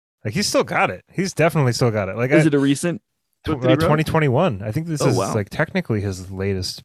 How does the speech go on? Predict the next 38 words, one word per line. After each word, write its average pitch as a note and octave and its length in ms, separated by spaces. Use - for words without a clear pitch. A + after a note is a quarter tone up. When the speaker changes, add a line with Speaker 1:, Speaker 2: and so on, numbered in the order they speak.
Speaker 1:
No, D3 260
I D#3 60
think, F3 180
uh, G#2 220
Gwen, A#2+ 520
uh, G#2+ 180
Wendy's A2 360
Button G2+ 240
Box F#2+ 300
or G#2 60
whatever F#2 360
is F2+ 160
his F#2 240
latest F#2+ 440
one. F#3+ 200
But F#2+ 300
Speaker 2:
<laughs> - 80
Speaker 1:
yeah, F3+ 160
it's B2 100
about D#3+ 200
this C#3 180
kid C#3 320
who B2 180
can G#2 160
see A2+ 300
dead G2+ 260
people. E3 540
And C#3 120
it's, C3+ 140
he C#3+ 240
even, D#3+ 280
he, C#3+ 300
even C#3+ 320
in B2+ 160
the A#2 80
book, G#2 240
he's A2 180
like, G2+ 220